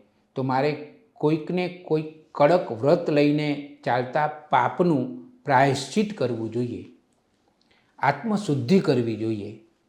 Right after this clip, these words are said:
મારું જીવન તો વ્રતો ઉપર જ રચાયેલું છે, તેથી કંઈક કઠિન વ્રત લેવાનો મેં નિશ્ચય કર્યો. કલકત્તા અને રંગૂનમાં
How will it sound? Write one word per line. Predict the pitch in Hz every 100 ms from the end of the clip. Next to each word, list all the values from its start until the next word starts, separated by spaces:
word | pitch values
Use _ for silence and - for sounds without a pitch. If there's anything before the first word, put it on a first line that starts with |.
| _ _ _ _ _ _ 127
મારું | 131 139 120
જીવન | 131 147 143
તો | 127 120
વ્રતો | 120 123 - 147
ઉપર | 139 147
જ | 139
રચાયેલું | 123 123 143 147 147 143
છે, | 151 156 - _ _ _ _ _
તેથી | 113 127 160
કંઈક | 147 - 165 175 - - - _ _ _ _
કઠિન | - - - 240 202
વ્રત | 175 170
લેવાનો | 156 143 143 143
મેં | 135 113
નિશ્ચય | 110 - - 95
કર્યો. | 113 104 90 - _ _ _ _ _ _ _ _ _
કલકત્તા | - 127 139 139 135
અને | 131 123
રંગૂનમાં | 123 131 143 139 135 123 - -